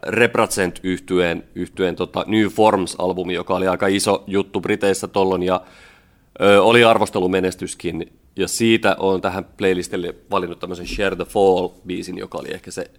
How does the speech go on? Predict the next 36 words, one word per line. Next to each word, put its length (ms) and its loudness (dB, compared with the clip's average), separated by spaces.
taisi 260 -8
olla 100 -12
se 160 -14
kuit-, 360 -14
eka, 320 -8
eka 260 -6
sinkku 440 -10
siinä, 320 -6
joka 260 2
oli 160 2
upea 400 2
kappale. 640 -2
Siinä 180 -2
oli 80 4
myös 240 6
muun 120 2
muassa 160 -2
Brown 300 4
Paper 420 -2
Bag-biisi, 800 -4
joka 200 -4
oli 180 -6
iso, 280 -6
iso 220 -4
juttu. 260 -4
Tää 120 2
oli, 160 2
tää 100 2
oli 100 4
myös 200 4
semmosia 320 2
isoja 300 4
ekoja 280 4
julkaisuja, 440 0
jossa 280 -2
sitten 220 -6